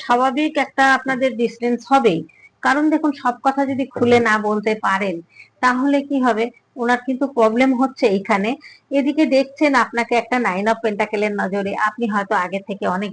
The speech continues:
গ্রোথ করেছেন, আপনি হয়তো অর্থনৈতিকভাবে আপনি ভালো আছেন, আপনি সুন্দর কথা বলতে পারেন, সবকিছু ম্যানেজ করতে পারেন, উনি কিন্তু সেটা বলতে পারেন না।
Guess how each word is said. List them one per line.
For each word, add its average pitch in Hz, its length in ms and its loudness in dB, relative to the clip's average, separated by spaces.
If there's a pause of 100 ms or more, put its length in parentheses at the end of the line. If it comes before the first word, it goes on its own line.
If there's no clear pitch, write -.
গ্রোথ 220 220 4 (120)
করেছেন, 196 380 -2 (200)
আপনি 214 260 -8
হয়তো 190 260 -4
অর্থনৈতিকভাবে 214 840 -4 (440)
আপনি 214 180 -4 (140)
ভালো 208 180 0 (120)
আছেন, 196 240 -8 (140)
আপনি 214 200 -8 (160)
সুন্দর 214 280 2 (100)
কথা 214 280 -2
বলতে 202 280 -4
পারেন, 196 220 -2 (280)
সবকিছু 240 380 -4 (120)
ম্যানেজ 208 240 -4 (120)
করতে 214 280 -6
পারেন, 196 200 -4 (460)
উনি 349 220 2
কিন্তু 208 200 -4 (100)
সেটা 208 200 -2 (340)
বলতে 196 320 0
পারেন 180 220 -6 (100)
না। 240 60 -4